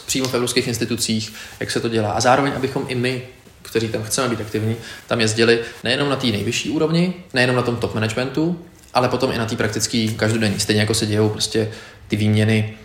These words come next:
v oblasti biznisu nebo mezi úředníky různých ministerstev klasicky, mezi prostě státy Evropy, v Bruselu, bilaterálně, tak aby se to co nejdřív rozběhlo i tam. Protože jako neříkám, že to tam je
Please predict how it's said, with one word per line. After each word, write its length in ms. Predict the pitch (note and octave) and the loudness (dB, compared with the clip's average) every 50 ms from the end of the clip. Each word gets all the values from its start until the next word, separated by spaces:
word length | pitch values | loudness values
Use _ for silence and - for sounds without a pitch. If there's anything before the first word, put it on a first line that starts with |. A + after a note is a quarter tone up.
| - - - | -20 -16 -14
v 160 | A#2 - - | -10 -6 -2
oblasti 280 | G2+ G#2+ G#2+ G#2 - A2 | 0 2 2 2 2 0
biznisu 580 | G#2 A2 A2 A#2+ A#2 A2 - - A#2 A2 G#2+ | 0 0 0 2 2 2 2 2 2 2 2
nebo 220 | G#2+ G#2 G2+ G#2 G#2+ | 2 2 2 0 0
mezi 180 | G#2+ G#2+ A2 | -2 -2 -2
úředníky 560 | - A#2+ A2+ A2+ A#2 G#2+ A2+ G#2+ G#2+ - A2+ A2 | -2 0 2 2 2 2 2 0 -2 -2 -2 -2
různých 280 | A2 G#2+ A2 G#2+ - | -2 0 -2 -2 -2
ministerstev 680 | G#2+ G#2+ G#2+ G#2+ - A2 A2 G#2+ - A2 G#2+ G#2+ - - - - - - - - - - - - | -2 -2 -2 0 0 -2 -2 -2 -2 -4 -4 -4 -6 -14 -16 -18 -18 -18 -18 -18 -20 -18 -14 -6
klasicky, 560 | - - G2 - - A2+ - - C#3+ D3 D3 | -2 0 2 2 2 2 0 0 0 -2 -2
mezi 400 | C#3+ B2 A2+ A2+ G#2 G#2+ - - G#2 | -2 -2 0 0 2 0 0 -2 -6
prostě 380 | A2 - - - - G2+ G2 G2+ G#2+ | -6 -8 -10 -6 -6 -6 -6 -6 -6
státy 520 | - - - G#2 G2+ G#2 - A2 G#2+ G#2 G#2 A#2 - - - | -8 -4 -4 -4 -2 -2 -2 -2 -2 -2 -4 -6 -10 -10 -8
Evropy, 600 | G2+ G2+ A2+ A2+ A2 A2 A#2 A2 G#2+ G#2+ G#2+ G#2+ - - - - - - | -4 0 2 2 2 4 4 4 4 4 2 -2 -8 -14 -16 -16 -14 -10
v 60 | A2 | -4
Bruselu, 720 | G#2+ A2 A2 G#2+ - - G#2+ G#2+ G#2+ G#2 G#2 G#2 G#2 G#2 G#2 | -2 0 0 2 2 2 4 4 4 4 4 2 2 0 0
bilaterálně, 800 | - G#2 G#2+ G#2+ G#2+ A2+ A2 G#2+ G#2 G#2 G#2 G#2 G#2 G2+ G2+ G2+ G2+ G#2 - - - - - - - - - | 0 2 2 2 2 2 2 4 4 2 2 2 0 0 -2 -4 -8 -10 -14 -18 -20 -20 -20 -20 -14 -10 -6
tak 120 | - - | -2 0
aby 120 | G#2+ A2+ | 0 2
se 100 | G#2+ A#2+ | 2 2
to 200 | A2 A2+ G#2+ G#2 | 2 0 0 -2
co 180 | G#2+ - - G#2+ | -2 -2 -2 -2
nejdřív 300 | G#2 G#2+ G#2 G#2+ G#2 - | 0 0 -2 -2 -2 -4
rozběhlo 340 | G#2 G#2+ G#2+ G#2 G#2 G#2 G2+ | -4 -2 0 2 2 2 2
i 20 | |
tam. 400 | G2+ G2+ F#2+ G2 G2+ G2+ A2 - - - - - | 0 -2 -4 -4 -4 -8 -10 -12 -14 -18 -18 -10
Protože 280 | - G2+ G2 - - A#2 - - - - - - - - _ - - - | -8 -6 -4 -2 -2 -4 -4 -8 -18 -20 -20 -20 -20 -20 _ -20 -16 -8
jako 460 | - - - - A2 - - - - - - - - - - - | -6 -6 -2 0 0 0 0 -4 -10 -16 -16 -16 -16 -14 -6 0
neříkám, 380 | A#2 A#2 A#2+ A#2 A2+ A2 A2+ A2+ | 2 2 2 2 2 2 0 0
že 60 | A2+ | 0
to 80 | A2+ A2 | 0 0
tam 280 | A2 A2 A2 G#2+ - - - - - - - - - G#3+ | 0 0 0 -2 -4 -6 -14 -20 -20 -20 -20 -20 -16 -10
je 220 | F3+ - A2 - | -6 -4 -4 -4